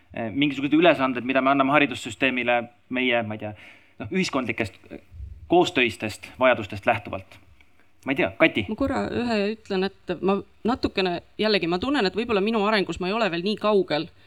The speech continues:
Speaker 2: et mina julgeks öelda, et kõigil ei ole kõike vaja.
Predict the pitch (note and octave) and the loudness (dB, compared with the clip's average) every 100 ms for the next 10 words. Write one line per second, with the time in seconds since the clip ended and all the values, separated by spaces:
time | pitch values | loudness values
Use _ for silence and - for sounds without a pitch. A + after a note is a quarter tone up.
0 | - - E3+ G#3+ G#3 G3 G#3+ F3 D#3+ - | -20 -10 -2 2 4 4 4 2 0 2
1 | F#3 E3 D3+ D#3+ G#3+ G3+ F#3 D#3+ E3 E3+ | 2 2 -2 -4 -2 0 0 0 0 0
2 | F#3+ - E3+ E3+ C#3+ | -2 0 0 0 0